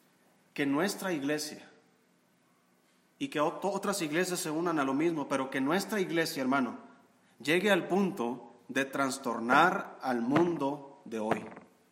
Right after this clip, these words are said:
Pero hay muchas iglesias que están siendo trastornadas por el mundo. Yo no quiero que esta iglesia sea trastornada por el mundo,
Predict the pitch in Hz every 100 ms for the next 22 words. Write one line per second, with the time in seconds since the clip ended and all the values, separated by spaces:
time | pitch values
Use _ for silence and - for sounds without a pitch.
0 | _ _ _ _ _ _ _ _ 127 123
1 | 143 170 165 117 - - _ _ _ -
2 | 113 127 135 117 - 117 - 143 139 151
3 | 147 117 - 117 110 - 110 101 107 170
4 | 147 - - - - _ _ _ _ _
5 | _ _ _ 113 110 107 101 95 90 -
6 | _ _ _ _ - _ _ _ _ _
7 | _ _ 131 175 175 170 156 147 147 160
8 | 160 156 135 123 143 143 139 120 120 110
9 | 117 135 107 104 101 101 101